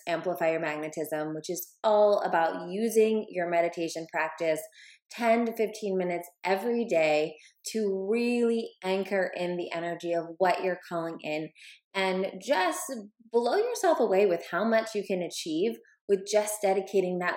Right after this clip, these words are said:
little time each day to tapping into that energy. I guide you through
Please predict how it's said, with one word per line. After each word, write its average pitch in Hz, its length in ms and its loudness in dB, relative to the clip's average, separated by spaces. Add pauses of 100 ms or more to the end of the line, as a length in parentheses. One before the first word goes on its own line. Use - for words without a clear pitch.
(140)
little 175 320 0 (100)
time 160 340 -6
each 160 360 -8
day 151 280 0
to 160 120 -8 (120)
tapping 156 380 -2
into 160 220 -6
that 156 260 -2
energy. 151 520 -8 (420)
I 180 140 2
guide 185 280 4
you 214 140 -2
through 196 300 0